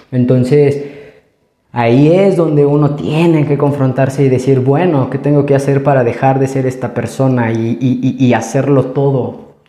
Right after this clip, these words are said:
todo, porque eso es lo que han hecho las mujeres feministas a lo largo de la historia, demostrar que pueden ser su mejor versión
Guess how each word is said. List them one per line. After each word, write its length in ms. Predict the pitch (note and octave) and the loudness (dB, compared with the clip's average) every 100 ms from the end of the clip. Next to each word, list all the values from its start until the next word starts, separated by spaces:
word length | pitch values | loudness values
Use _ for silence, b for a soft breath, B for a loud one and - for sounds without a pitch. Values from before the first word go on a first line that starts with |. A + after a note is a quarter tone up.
| _ | _
todo, 360 | C#3+ C#3+ B2 | 0 0 0
porque 280 | - B2+ C#3 | -2 -2 -2
eso 260 | C#3 D3+ D3 | 0 2 2
es 220 | D#3 D#3+ | 2 2
lo 120 | C#3+ | -2
que 120 | C#3 | -2
han 160 | C3 C3+ | 0 2
hecho 260 | C3 - C3 | 2 0 -2
las 160 | A#2+ | 0
mujeres 540 | A#2 A2+ - C3 C3 B2+ | -2 -4 -2 0 0 -2
feministas 580 | A#2+ A#2+ B2+ B2+ A#2+ | -2 0 0 0 -4
a 60 | A#2+ | -2
lo 100 | A#2 | 0
largo 240 | B2 B2 | 0 2
de 80 | A#2+ | 0
la 80 | A#2 | 0
historia, 420 | A2 - C#3 C3 | -4 -2 0 0
demostrar 1000 | A#2 A#2 A2+ - C#3+ C#3+ C#3+ C#3+ - - | 0 -2 -4 -2 0 2 2 -2 -12 -8
que 100 | C#3 | -6
pueden 320 | C#3+ D3 D3 | 0 2 2
ser 180 | C#3+ D3 | 2 0
su 140 | D3 D3 | 0 -2
mejor 400 | B2+ - C#3 B2 | -2 0 0 0
versión 880 | A#2 G#2 - E3 D3 C#3 C#3+ - | -2 -4 -2 0 2 0 -4 -10